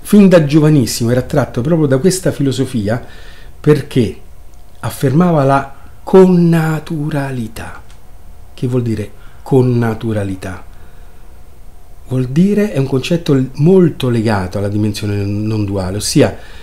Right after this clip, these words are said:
l'unione che il conoscitore sperimenta con il conosciuto mediante la conoscenza. E quindi a livello spirituale c'è una relazione essenziale tra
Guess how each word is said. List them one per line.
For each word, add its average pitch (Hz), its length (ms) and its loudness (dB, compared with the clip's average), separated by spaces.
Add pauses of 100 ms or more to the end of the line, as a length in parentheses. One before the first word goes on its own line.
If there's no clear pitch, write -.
(380)
l'unione 214 800 8
che - 120 4
il 147 140 4
conoscitore 165 880 2
sperimenta 131 840 0
con 123 180 0
il 117 80 -2
conosciuto 170 840 -2 (720)
mediante 147 580 -2
la 139 100 -2
conoscenza. 113 840 -8 (1500)
E - 120 -16
quindi 131 400 2
a 131 100 2
livello 127 880 6 (340)
spirituale 143 640 0
c'è - 160 -4
una 127 160 2
relazione 135 800 0 (680)
essenziale 131 760 0
tra 117 260 -2